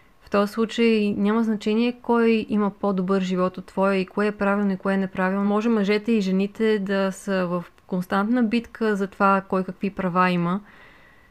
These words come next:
обаче вече влизаме и в езотеричната гледна точка и духовната гледна точка, в която хората трябва да си научат уроците, а не да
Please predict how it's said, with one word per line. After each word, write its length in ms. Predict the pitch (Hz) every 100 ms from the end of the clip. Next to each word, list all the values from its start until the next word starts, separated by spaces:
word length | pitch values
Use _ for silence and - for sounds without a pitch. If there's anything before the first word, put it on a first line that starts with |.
| _ - -
обаче 1080 | 196 190 202 202 - 214 208 208 202 190 - - -
вече 400 | 196 202 202 220
влизаме 420 | 208 208 208 214
и 40 | 208
в 140 | 208
езотеричната 600 | 202 196 196 208 240 226
гледна 300 | 202 196 185
точка 320 | 185 190 - 196
и 20 |
духовната 420 | 185 202 214 208
гледна 240 | 196 196
точка, 320 | 185 185 - 196
в 60 |
която 560 | - 190 190 196 190 185
хората 320 | 202 196 -
трябва 240 | - 196 190
да 160 | 190
си 240 | 190 - 196
научат 360 | 196 196 196
уроците, 800 | 196 196 196 - 185 180 180 -
а 100 | 190
не 180 | 180 180
да 400 | 180 185 180 190